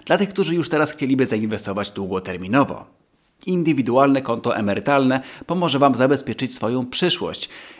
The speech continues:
Im wcześniej zaczniecie interesować się tym tematem, a prędzej czy później zaczniecie, tym lepiej. A ten produkt bardzo to ułatwia. Link zarówno do konferencji, jak i do X T B oczywiście w opisie filmu.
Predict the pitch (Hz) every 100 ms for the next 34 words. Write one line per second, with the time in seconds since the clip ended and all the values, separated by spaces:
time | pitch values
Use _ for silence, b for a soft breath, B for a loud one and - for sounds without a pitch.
0 | B - 214 190 - 170 180 180 156 135
1 | - 135 139 131 120 110 123 117 - 104
2 | 120 110 104 117 120 127 - 101 - 156
3 | 147 127 117 107 107 104 107 - 151 147
4 | 127 - 120 107 110 - 71 B B B
5 | - 104 170 190 190 151 135 - 101 123
6 | 123 123 123 92 101 98 - 90 - -
7 | _ _ _ _ 110 123 123 110 127 127
8 | 117 107 120 104 127 147 139 123 160 190
9 | 202 170 143 117 - 117 135 - - -
10 | 117 107 104 104 - - - 95 - -
11 | 92 -